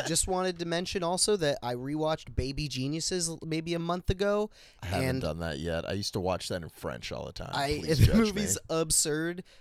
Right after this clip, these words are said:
Speaker 1: It deserves a rewatch. The only movie that I saw that had a worse rating on Rotten Tomatoes was Baby Geniuses two. And,
Speaker 2: Baby
Speaker 1: uh,
Speaker 2: Geniuses, the only
Speaker 1: yeah.
Speaker 2: thing that jumps out is there's a scene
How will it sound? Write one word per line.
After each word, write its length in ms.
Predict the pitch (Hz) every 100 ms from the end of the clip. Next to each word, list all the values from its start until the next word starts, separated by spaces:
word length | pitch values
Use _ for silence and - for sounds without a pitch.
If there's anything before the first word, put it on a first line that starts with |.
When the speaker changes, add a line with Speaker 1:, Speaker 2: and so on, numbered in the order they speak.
| -
Speaker 1:
It 320 | 139 120 110 -
deserves 480 | 135 117 127 147 170
a 60 |
rewatch. 640 | 151 135 131 120 139 - 131
The 120 | 143
only 300 | 135 151 170
movie 320 | 156 151 147
that 140 | 139 123
I 180 | 123 135
saw 240 | 139 139
that 140 | 131 113
had 140 | 123
a 60 | 117
worse 360 | 110 127 135 -
rating 320 | 131 127 120
on 140 | 113
Rotten 260 | 117 120 117
Tomatoes 560 | 131 120 117 107 113 - -
was 220 | - 117 107
Baby 320 | 135 120 123
Geniuses 500 | 113 120 110 - 107
two. 360 | - 113 107 139 _ - - - -
And, 260 | 113 123 123
Speaker 2:
Baby 260 | 175 285 330
Speaker 1:
uh, 60 |
Speaker 2:
Geniuses, 760 | 151 143 147 151 117 98 90 98
the 120 | 101
only 200 | 190 233
Speaker 1:
yeah. 20 |
Speaker 2:
thing 200 | 190 175
that 140 | 165 104
jumps 440 | - 101 107 -
out 240 | 98 92 80
is 180 | 82
there's 220 | - 104 -
a 60 |
scene 500 | 156 - 135 117 92